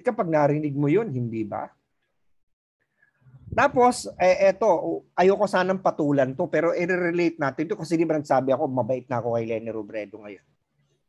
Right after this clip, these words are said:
Ah, gusto ko siyang sitahin sa mga sinasabi niya, pero hindi ko kasi maiwasan minsan na punahin din yung kampanya niya eh. Ah,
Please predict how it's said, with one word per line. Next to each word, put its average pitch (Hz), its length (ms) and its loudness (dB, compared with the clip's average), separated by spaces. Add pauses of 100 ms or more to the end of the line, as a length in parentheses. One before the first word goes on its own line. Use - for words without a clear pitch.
(420)
Ah, 139 160 -2
gusto 160 240 -4
ko 190 80 -4
siyang 175 180 -2
sitahin 156 460 -4
sa 151 160 -4
mga 143 160 -4
sinasabi 139 640 -4
niya, 117 260 -10 (840)
pero 233 480 2 (180)
hindi 185 300 -4
ko 180 160 -6
kasi - 80 -10
maiwasan 139 640 -2
minsan 120 400 -10
na 107 180 -12 (1120)
punahin 165 400 -2
din 147 180 0
yung 147 80 -4
kampanya 131 540 -6
niya 113 240 -8
eh. 117 320 -14 (1900)
Ah, 160 380 0